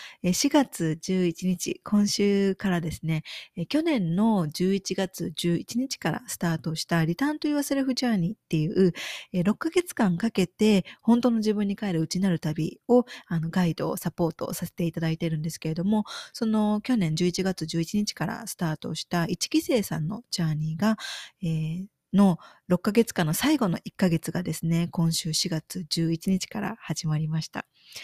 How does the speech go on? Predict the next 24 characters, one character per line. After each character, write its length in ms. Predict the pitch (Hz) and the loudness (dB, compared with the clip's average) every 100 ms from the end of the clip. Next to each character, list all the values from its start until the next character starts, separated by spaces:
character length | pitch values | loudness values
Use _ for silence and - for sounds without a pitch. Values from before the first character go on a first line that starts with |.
| - - - | -14 -14 0
で、 240 | 214 214 - - - | 4 4 2 -10 -4
え 120 | 185 | 0
っ 40 | 180 | 0
と、 400 | 185 180 180 - | 2 4 4 6
同 180 | 214 247 | 6 8
じ 120 | 262 | 6
日 140 | 320 | 2
に 460 | 247 226 233 170 - _ - | 4 4 4 4 0 _ 0
今 180 | 220 185 | 4 4
度 140 | - | 4
新 180 | 247 233 | 4 2
た 120 | 185 | 2
に 140 | 160 | 0
二 140 | 160 175 | 0 -2
期 100 | 294 | -2
生 240 | - 269 | 0 0
さ 180 | - 156 | 0 -2
ん 100 | 185 | -2
を 200 | 196 208 - | -2 -2 -2
お 60 | |
迎 360 | 165 170 196 202 | -2 -2 -4 -2
え 40 | |
し 120 | 208 - | -4 -2
て、 240 | 294 | 0